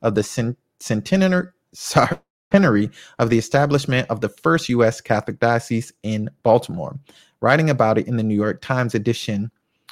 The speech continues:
of November eleventh, eighteen eighty-nine, the correspondent noted that, quote, "As Cardinal Gibbons retired to his de-, dais on the altar at the Mass, the reporters in the im-, improvised press gallery noticed for the first time, not six feet away from him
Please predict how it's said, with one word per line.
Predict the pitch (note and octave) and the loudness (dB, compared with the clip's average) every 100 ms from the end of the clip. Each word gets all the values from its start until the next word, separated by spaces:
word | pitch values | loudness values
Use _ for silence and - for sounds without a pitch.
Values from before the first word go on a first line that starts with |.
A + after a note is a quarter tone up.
| _ - | _ 0
of | A#2 G#2+ | 2 4
November | A#2 A2+ A#2 A2 G#2 | 2 0 0 0 2
eleventh, | G2+ G#2+ A2 A#2 | 2 2 0 -4
eighteen | A2+ G2+ G#2+ | -6 -4 -8
eighty-nine, | G2+ G2+ G#2+ D3+ C#3+ | -6 -4 -2 0 0
the | B2+ | -2
correspondent | - A2+ - C#3+ D3+ C3 | 0 0 0 0 0 -2
noted | A2 G#2 F#2+ - | -2 -2 -2 -2
that, | G#2 - | -4 -4
quote, | - E3+ B2 F2+ | 0 4 4 2
"As | A2+ G#2 | -2 -2
Cardinal | - D#3 F#3 F3 | 0 2 2 2
Gibbons | B2+ A#2+ A#2+ A#2+ | 2 2 2 -2
retired | G#2+ - B2 A2+ G#2 | -4 -2 0 0 0
to | - | -2
his | A2 G#2 - - | -4 -4 -6 -2
de-, | C#3+ - _ _ _ _ - | -2 -2 _ _ _ _ -4
dais | A#2+ C#3 C3+ G2+ G#2+ - _ _ _ _ - | 2 4 4 2 -6 -10 _ _ _ _ -2
on | A#2 A2 | 0 2
the | G2+ | 0
altar | - A2+ A2+ - | 2 2 2 -2
at | F#2+ - | -8 -6
the | - | 0
Mass, | D#3+ C3+ B2 - | 2 2 0 -4
the | A2+ | -6
reporters | - F3 F3 D3+ C#3+ C#3 - _ _ - | -4 0 2 2 2 -2 -12 _ _ 2
in | C3+ B2+ | 4 4
the | A#2+ | 4
im-, | B2 A2 - _ - | 2 -6 -8 _ -2
improvised | C#3+ C#3+ A#2 A2 G#2 G#2 - | 0 2 2 2 0 -4 0
press | A#2 - | 0 2
gallery | A#2 G#2 G2+ G2 | 2 2 2 0
noticed | G#2 B2+ D#3 G2+ - | 2 4 4 2 -2
for | - A2 | 0 2
the | |
first | - E3+ D#3+ - | 4 2 2 -2
time, | A2+ G2 G2 | -4 -4 -4
not | A#2 C3 - | -2 -2 -4
six | - F3+ | -2 -2
feet | - F3 | -2 2
away | D3+ D3 C#3+ | 4 4 2
from | B2+ A#2 | -2 -4
him | G2 | -6